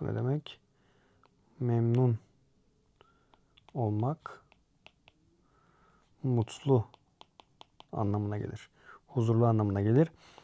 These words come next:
Genel olarak işimden çok memnunum demiş. Almancasor nokta com sitesine girerek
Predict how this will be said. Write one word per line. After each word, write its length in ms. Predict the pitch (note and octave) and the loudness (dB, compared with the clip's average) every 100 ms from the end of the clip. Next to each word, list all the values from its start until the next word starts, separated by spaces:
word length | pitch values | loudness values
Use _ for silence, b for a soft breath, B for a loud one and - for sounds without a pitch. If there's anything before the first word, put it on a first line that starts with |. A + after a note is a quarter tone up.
| b - | b -2
Genel 260 | B2+ C3 D#3 | 6 10 10
olarak 340 | D#3 C#3+ D#3 | 10 10 6
işimden 380 | C3 - C#3 D#3 | 2 0 2 2
çok 300 | D#3+ D#3 D#3 | 6 6 6
memnunum 500 | B2 A2+ A2+ A2 G#2 | 4 6 6 4 2
demiş. 380 | G#2 G#2+ - - - _ _ _ _ - - _ _ _ _ b b b b b b b b b b b | 0 -4 -8 -14 -20 _ _ _ _ -20 -20 _ _ _ _ b b b b b b b b b b b
Almancasor 840 | B2 C3 D#3 E3+ D#3 C#3+ D3+ C#3+ | 8 10 10 10 8 8 8 8
nokta 300 | C#3+ C3+ - B2+ | 8 4 2 2
com 220 | D3 C#3+ | 4 4
sitesine 400 | - C3+ - B2 | 2 -2 0 2
girerek 580 | A2 D3 D#3+ D#3+ - | 4 6 4 2 -4